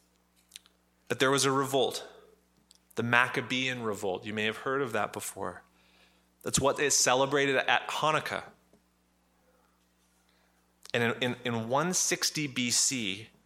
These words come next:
after seven years of fighting, the Jews, led by the Maccabeans, finally won their freedom. So just to give you some, some context here, to put this story in,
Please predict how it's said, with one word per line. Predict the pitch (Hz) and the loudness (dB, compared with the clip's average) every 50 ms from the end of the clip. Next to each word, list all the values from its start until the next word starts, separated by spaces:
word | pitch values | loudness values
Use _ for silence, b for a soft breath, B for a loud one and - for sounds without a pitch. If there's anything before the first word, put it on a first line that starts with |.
| _ _ - | _ _ 0
after | 117 117 - - 117 110 | 0 2 2 2 0 2
seven | - - - - - 131 147 147 151 170 165 156 | 4 4 4 4 4 4 4 4 2 0 0 0
years | 147 147 147 131 | 2 2 2 2
of | 135 131 | 0 0
fighting, | - - - 107 98 95 92 92 101 117 120 b b b b b b b | -2 0 0 0 0 0 -4 -6 -6 -8 -10 b b b b b b b
the | - 123 | -8 -8
Jews, | 123 120 113 123 127 127 127 139 160 165 - - | -6 -4 -4 -2 -2 0 -2 -2 -2 -2 -2 -2
led | - 120 120 123 123 | 0 2 0 2 4
by | 123 123 123 | 4 4 4
the | 127 123 | 4 2
Maccabeans, | 123 120 117 117 127 - 139 123 117 113 110 110 110 117 | 2 0 2 0 0 -2 -6 -6 -4 -4 -2 0 0 0
finally | - - - 123 120 123 123 127 135 | 0 0 0 0 0 0 0 0 0
won | 127 120 117 113 117 | 0 0 0 2 0
their | 123 120 | 0 -2
freedom. | - - 147 139 131 120 104 95 95 - _ b b b b b b b b b b b b b b _ _ _ _ - | -2 -4 -4 -4 -4 -4 -6 -8 -10 -14 _ b b b b b b b b b b b b b b _ _ _ _ -6
So | - | -2
just | 127 - - | 0 0 0
to | 143 | 2
give | 127 151 160 | 2 2 2
you | 175 180 | 2 2
some, | - - 170 156 - | 2 0 0 -2 -2
some | - - 151 135 | -2 -2 -2 -2
context | - - 170 165 170 160 147 123 - - | 0 2 2 2 2 2 0 0 0 0
here, | 113 98 | -2 -2
to | 98 | -4
put | - 135 127 - | -6 -8 -4 -2
this | 143 127 | 0 2
story | - - - 151 156 156 156 151 143 | 2 2 0 0 0 0 0 0 0
in, | 135 123 | -2 -4